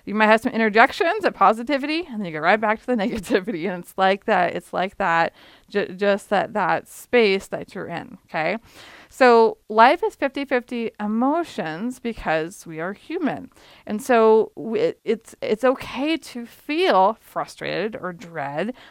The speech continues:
about a thing, right? But that does not mean, that does not mean that that thing actually creates it. It's our mind that's creating it because our, we are thinking about the thing, about whatever that task is that we wanna do.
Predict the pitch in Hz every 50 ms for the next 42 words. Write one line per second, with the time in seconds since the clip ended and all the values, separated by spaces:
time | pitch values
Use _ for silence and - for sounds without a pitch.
0 | - - 196 185 202 190 180 175 180 - - - 202 175 156 151 160 208 269 349
1 | - _ _ - 190 170 175 190 220 233 254 _ - - - _ _ - 233 277
2 | 277 320 320 262 320 311 - 370 427 440 359 - - 226 233 247 381 571 554 359
3 | 226 190 185 214 269 381 - _ _ _ _ - 277 262 285 277 277 320 320 254
4 | 240 226 247 311 349 339 262 240 240 254 277 - _ _ _ _ _ _ - 208
5 | 202 240 233 226 247 220 - 208 - - 285 277 262 - 202 208 233 233 - -
6 | 240 - - - 262 294 359 - - 247 233 240 240 - _ - - 202 _ -
7 | - 202 214 220 214 214 214 220 233 247 269 285 277 269 262 233 214 208 - -
8 | - - 208 196 185 175 170 156 160 180 - 185 196 196 190 196 190 - 196 208
9 | 208 220 226 208 190 - - - 269 269 269 262 240 208 190 190 196 175 160 170
10 | 170 - _ - - 202 233 226 - 508 494 233 185 - - - - - 151 147
11 | 160 156 165 180 170 175 175 180 196 185 185 175 185 - - - 156 131 - -
12 | - - - 175 165 180 - - 190 170 - - 170 156 160 160 165 175 185 196
13 | 277 277 220 -